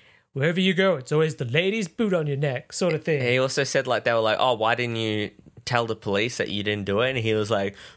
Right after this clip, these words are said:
Speaker 2: "Who would believe me? I'm just a man." And I was just like, This is so
Speaker 1: I think he's
Speaker 2: Not
Speaker 1: the only one who's got lines like that. Like, everyone else just ignores it.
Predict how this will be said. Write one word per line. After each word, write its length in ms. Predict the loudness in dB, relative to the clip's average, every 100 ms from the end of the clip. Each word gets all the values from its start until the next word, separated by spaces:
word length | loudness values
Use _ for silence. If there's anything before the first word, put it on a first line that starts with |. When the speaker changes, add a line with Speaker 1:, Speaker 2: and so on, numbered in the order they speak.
| _ _ -2
Speaker 2:
"Who 120 | 0
would 140 | 2
believe 280 | 2 2 2
me? 320 | 0 0 -2 -4
I'm 180 | -2 0
just 220 | -4 -2
a 40 |
man." 540 | 0 2 2 0 -2 -6 -18 -6
And 140 | 0 2
I 60 |
was 160 | 2 0
just 160 | -2 0
like, 240 | 0 0
This 180 | -4 -2
is 140 | -2
so 640 | 0 2 4 4 4 2 -2 -12 -20 _ _ _ _ _ _ _ _ _ -4
Speaker 1:
I 80 | -2
think 140 | 0
he's 140 | 0
Speaker 2:
Not 260 | 2 4 4
Speaker 1:
the 60 | 2
only 160 | 2 2
one 140 | 2
who's 180 | 0 -2
got 320 | 0 -2 -2
lines 400 | -4 -2 0 0
like 200 | 0 0
that. 260 | 0 0 0
Like, 160 | 0
everyone 280 | 0 2 2
else 180 | 0 -2
just 260 | -4 -2
ignores 580 | -4 -4 -4 -2 -2 0
it. 240 | 0 -2